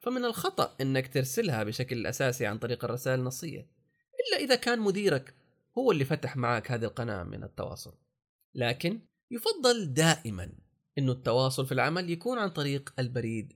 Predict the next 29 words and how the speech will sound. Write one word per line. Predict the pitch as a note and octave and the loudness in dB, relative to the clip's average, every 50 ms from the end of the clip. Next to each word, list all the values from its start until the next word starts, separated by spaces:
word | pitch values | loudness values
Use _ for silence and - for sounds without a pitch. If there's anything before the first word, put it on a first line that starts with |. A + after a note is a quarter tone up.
| _ - | _ -6
الإلكتروني. | D#3+ E3+ D#3+ - - C#3 B2+ A#2 - - - - - A1+ - - - _ _ _ _ _ _ _ _ _ _ _ _ _ | -4 -4 -4 -4 -2 -4 -4 -4 -6 -8 -12 -10 -10 -10 -14 -18 -20 _ _ _ _ _ _ _ _ _ _ _ _ _
خمسة، | - - D#4+ F4 D4+ F#3 - - G#2+ D#2+ - _ _ _ _ _ _ - | -6 0 0 0 0 0 -2 -4 -6 -6 -8 _ _ _ _ _ _ 2
تأخذ | - C#4+ C#4+ A#3+ - - A#3 A#3+ G#3+ F#3 D#3 C#3 | 4 4 4 4 2 4 4 4 4 2 -6 -4
وقت | C3+ E3 G3 G3 - - - | 2 2 2 0 0 -12 -14
في | - - C#3 | -10 -8 -8
الكتابة. | C3 - C3+ - C3 G2 E2 D#2+ - - - _ _ _ _ _ _ _ _ _ _ - | -6 -6 -4 -2 -2 -2 -2 -2 -8 -16 -20 _ _ _ _ _ _ _ _ _ _ -6
ففي | A3 G#3+ D4+ D4 | -4 0 0 0
حال | - - F4+ F4 - | 2 2 2 2 4
كان | - D#4 D4 | 4 4 4
النص | B3+ G#3+ G3+ A3+ A3+ - - | 4 4 4 2 0 0 -2
اللي | A3 F#3+ E3+ | -2 -2 0
تبغى | F#3 E3 D3+ D3 | 0 2 2 2
ترسله | C3+ F3+ F3+ E3+ - D3+ C3+ B2+ | 2 2 -2 0 0 2 0 0
طويل | B2+ - D3 E3+ A#3+ C4+ C4+ A3 D#3+ C3+ | 2 2 0 2 4 4 4 4 4 4
نوعا | C3 C#3 C3+ B2 A#2+ | 4 4 4 4 4
ما، | A#2+ C3 D#3+ F3 D3+ D3+ D#3+ - - - _ - | 4 2 2 2 2 2 0 -2 -8 -20 _ -4
فأصابعك | - D4 - - - A#4 A4 F4+ C4+ G3+ - - | -2 0 0 2 2 2 2 2 2 0 0 2
راح | G4+ G#3 G#3 - - | 0 0 0 -2 -6
تتعب | - - - - E4+ G4+ - - D3+ A#2 A2+ G#2+ - - | -12 -14 -2 2 2 2 2 0 -2 0 0 -2 -2 -2
من | - A#2+ | -4 -4
كتر | - - D3+ - D3 C3+ | -2 -2 -2 0 2 2
النقر | B2 B2 C3+ E3+ - - - A2+ | 2 2 2 0 -2 -2 -2 0
على | F#2+ G#2 | 0 0
الحروف، | G#2 G2 - D#3 - G#2+ G2+ - _ _ _ _ _ _ _ _ _ _ _ _ _ - | 0 -2 -2 -2 -2 -2 -4 -6 _ _ _ _ _ _ _ _ _ _ _ _ _ -4
وهذا | G#3 B3 D#4+ E4+ D#4+ | 0 0 2 2 2
اللي | C#4 B3 | 0 0
يخلي | A3 - B3 A#3+ A3 G#3 F#3+ | 0 0 -2 -2 0 0 0
أغلب | - - - G#3+ G3+ G3+ F#3+ F3 E3 | 0 -2 -6 -4 0 2 2 4 2
الناس | E3 D#3+ E3 E3 E3 D#3+ - - | 2 2 4 2 2 2 0 -4